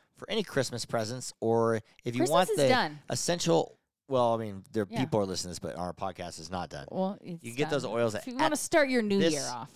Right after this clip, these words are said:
Speaker 1: Essential Life. Kylie's got wrapping to do.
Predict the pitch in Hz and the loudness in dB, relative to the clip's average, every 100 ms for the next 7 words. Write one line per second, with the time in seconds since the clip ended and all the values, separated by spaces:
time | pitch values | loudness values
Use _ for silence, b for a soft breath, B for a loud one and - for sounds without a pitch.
0 | - 104 - 117 - 107 107 110 _ _ | -10 -6 -2 -2 2 0 0 -8 _ _
1 | _ _ _ _ _ _ _ _ _ 98 | _ _ _ _ _ _ _ _ _ -4
2 | 95 - - - - _ _ _ _ _ | -4 -4 -14 -20 -20 _ _ _ _ _
3 | _ _ _ _ _ _ _ - 104 113 | _ _ _ _ _ _ _ -2 0 2
4 | 95 69 80 104 123 131 123 123 120 127 | -2 -6 0 0 0 -4 -8 -6 -4 -4